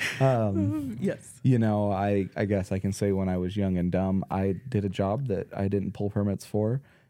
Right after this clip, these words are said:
Speaker 1: and it took me three year, two years, basically, to clear everything up with
Speaker 2: Fix
Speaker 1: that job,
Speaker 2: that.
Speaker 1: to fix that.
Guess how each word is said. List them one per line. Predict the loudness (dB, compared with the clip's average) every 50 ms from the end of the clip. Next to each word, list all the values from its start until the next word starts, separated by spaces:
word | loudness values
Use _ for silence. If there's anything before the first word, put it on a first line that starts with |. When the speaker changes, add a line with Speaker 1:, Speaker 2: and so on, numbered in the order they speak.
| _ -2
Speaker 1:
and | 0 2 2 2 2 0 0 0 0 0 0 -2 -2 -6 -8 -12 -14 -6
it | -2 0 0 0 0
took | -2 -2 0 0
me | 0 0
three | 0 0 0 0 2 2
year, | 2 2 2 0 -2 -4 -2
two | 0 2 2
years, | 2 2 2 2 0 0 -2 -6 -8 -12 -12 -6 -2
basically, | 0 0 0 0 -2 -4 -4 -4 -2 -2 0 0 -2 -4 -6 -8 -6
to | -4 -2 0 0 0 0 0 -2 -2 -4 -6 _ _ _ _ _ _ _ _ _ _ -2
clear | 2 2 4 4 4 2
everything | 0 0 0 -2 -2 0 0 0 0 0
up | -2 -4 -6 -8 -6
with | -4 -2 -2 -2 -2
Speaker 2:
Fix | -2 -2 -2
Speaker 1:
that | -2 -4
job, | -4 -4 -4 -4
Speaker 2:
that. | -6 -6 -6 -6
Speaker 1:
to | -6 -6
fix | -4 -4 -4 -4 -4 -6 -8
that. | -6 -6 -4 -6 -8